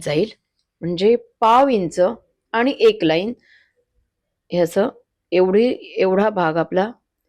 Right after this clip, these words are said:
शिलाईत जाईल. हम्म? आता इथून, इथून हा शिलाईचा भाग सोडून दोन इंचावर मार्क करायचा आहे आणि जर इथून घेतलं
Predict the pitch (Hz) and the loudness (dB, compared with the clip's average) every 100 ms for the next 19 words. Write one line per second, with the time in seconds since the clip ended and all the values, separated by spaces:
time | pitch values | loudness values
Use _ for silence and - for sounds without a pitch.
0 | - 226 170 135 139 135 123 - _ _ | -4 -2 0 -2 -6 -8 -8 -18 _ _
1 | _ _ _ _ _ _ _ _ - 247 | _ _ _ _ _ _ _ _ -2 -2
2 | 285 _ _ _ _ _ _ - 196 247 | -2 _ _ _ _ _ _ -8 -2 -2
3 | 254 254 269 320 214 240 - _ _ _ | 0 -2 2 2 2 0 -4 _ _ _
4 | - _ _ - - _ _ _ _ _ | -20 _ _ -20 -20 _ _ _ _ _
5 | _ _ _ _ _ _ - 233 226 190 | _ _ _ _ _ _ -8 -8 -4 -4
6 | 226 240 - 185 214 - 208 214 226 233 | -4 -12 -10 -4 -4 -2 2 2 2 0
7 | 240 - _ _ - 165 196 196 - 269 | 0 -6 _ _ -8 0 0 0 -2 2
8 | 277 311 302 226 226 220 190 185 170 - | 4 4 4 6 6 4 0 2 2 0
9 | 151 143 - 151 165 180 202 196 254 - | -2 -4 -4 0 0 2 2 2 -4 -4
10 | _ _ _ _ _ _ _ _ _ _ | _ _ _ _ _ _ _ _ _ _
11 | _ _ _ _ _ - 196 233 220 262 | _ _ _ _ _ -8 -2 0 2 2
12 | 269 220 285 320 262 - 190 | 2 0 2 4 4 2 0